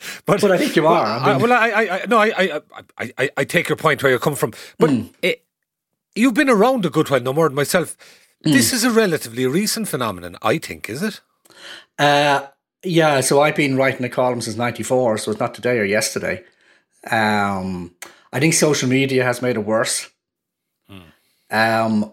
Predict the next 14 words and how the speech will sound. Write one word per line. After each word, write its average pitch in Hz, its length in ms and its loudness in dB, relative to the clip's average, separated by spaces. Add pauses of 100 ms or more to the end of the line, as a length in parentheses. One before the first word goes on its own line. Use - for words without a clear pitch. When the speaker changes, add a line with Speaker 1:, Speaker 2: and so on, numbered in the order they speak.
(120)
Speaker 2:
I 123 180 -6
think 123 240 -4
it's - 340 -4 (200)
polarizing. 117 920 0
I 160 80 0
mean, 160 200 4
there 147 120 2
have 190 240 2
been 180 160 0
people 170 500 0 (880)
all 151 400 2
down 127 360 2
the 113 100 0
years 101 840 -2